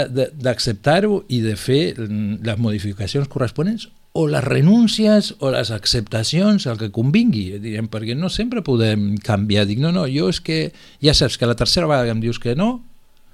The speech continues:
m'empipo.» I, i jo no sé si aquest senyor canviarà això que li passa. En tot cas, quedarà tot més clar. El nen ja sabrà que quan arribi el tercer no, li cau el broncote. O sigui, quan vagi pel dos, <laughs> dirà, «Vull broncote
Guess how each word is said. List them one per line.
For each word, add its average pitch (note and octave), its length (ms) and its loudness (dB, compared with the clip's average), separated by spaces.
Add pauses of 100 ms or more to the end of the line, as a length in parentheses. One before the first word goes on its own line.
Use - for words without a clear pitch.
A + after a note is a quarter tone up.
m'empipo.» A#2+ 600 4 (1000)
I, - 160 -12
i A2+ 160 -4
jo F#3 160 2
no - 20 -4
sé G3+ 140 0
si F3 100 -4
aquest C#3 220 0
senyor A2 180 4
canviarà F#2+ 840 0 (120)
això G#2+ 300 -2
que G#2 80 0
li G2 100 0
passa. F#2 440 -6 (340)
En A2 80 -4
tot C#3 180 -2
cas, F3 220 2
quedarà D3+ 340 0
tot C#3+ 220 -6
més C3 160 -6
clar. F#2 240 -8
El G#2 160 -6
nen C3+ 100 -4
ja C3+ 140 -2
sabrà A#2 240 -2
que G#2 80 -2
quan G2+ 160 -2
arribi B2+ 180 -2
el A2+ 80 -4
tercer A#2+ 320 -2
no, E3 200 -4 (260)
li B2 80 -2
cau A#2+ 240 -2
el A2 80 -4
broncote. F#2 480 -8 (320)
O G#2+ 80 -16
sigui, G#2 300 -8 (180)
quan G2+ 160 -6
vagi B2 160 0
pel B2+ 160 2
dos, D#3 380 2 (100)
<laughs> C#3 400 2
dirà, B2+ 240 4
«Vull F3 220 6
broncote F#3 480 2